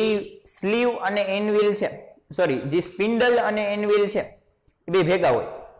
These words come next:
અહીંયા કાંઈ જગ્યા હોતી નથી, બરોબર? જોઈ લ્યો, આ ભેગા હોય છે, એટલે આ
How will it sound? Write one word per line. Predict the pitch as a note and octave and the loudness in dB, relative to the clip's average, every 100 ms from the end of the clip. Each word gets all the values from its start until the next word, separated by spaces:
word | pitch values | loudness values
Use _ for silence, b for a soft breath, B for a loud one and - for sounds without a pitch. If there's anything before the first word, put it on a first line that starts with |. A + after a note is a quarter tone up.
| _ _ _ _ | _ _ _ _
અહીંયા | - F#3 F#3 | -4 -2 0
કાંઈ | G3 D#3+ | 0 0
જગ્યા | E3+ F#3+ E3+ | 2 2 2
હોતી | E3+ E3+ F3 F3+ B B B D3+ | 2 2 0 -2 B B B -8
નથી, | C#3+ A2 | -6 -2
બરોબર? | F3+ B3 E3 | -2 0 0
જોઈ | F3+ G3+ | 2 2
લ્યો, | D3+ D3 | 2 2
આ | D#3+ | 2
ભેગા | F#3 E3+ | 4 4
હોય | B2+ A#2+ | 2 0
છે, | - - _ _ _ _ _ _ _ _ _ _ _ _ _ B B B B B - | -6 -18 _ _ _ _ _ _ _ _ _ _ _ _ _ B B B B B -4
એટલે | G#3+ D#3 B2+ - - - | 0 0 -2 -6 -20 -6
આ | E3+ | -4